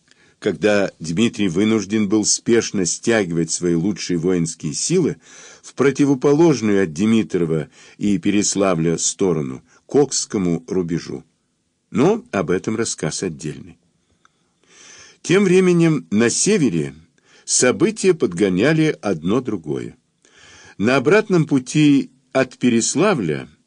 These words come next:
литовцы с ведома Михаила погромили Кашин и его окрестности. Сам Михаил поднялся вверх по Тверце, занял Торжок и посадил в нём своих наместников.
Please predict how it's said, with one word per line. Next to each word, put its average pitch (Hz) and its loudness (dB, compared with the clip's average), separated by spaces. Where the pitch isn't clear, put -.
литовцы 131 0
с - -2
ведома 95 0
Михаила 107 -2
погромили 143 2
Кашин 139 -2
и 101 -4
его 92 0
окрестности. 85 -6
Сам 131 2
Михаил 120 4
поднялся 104 0
вверх 92 0
по 101 -2
Тверце, 139 -2
занял 160 0
Торжок 95 -2
и 123 0
посадил 127 2
в 190 -2
нём 190 2
своих 98 -2
наместников. - -8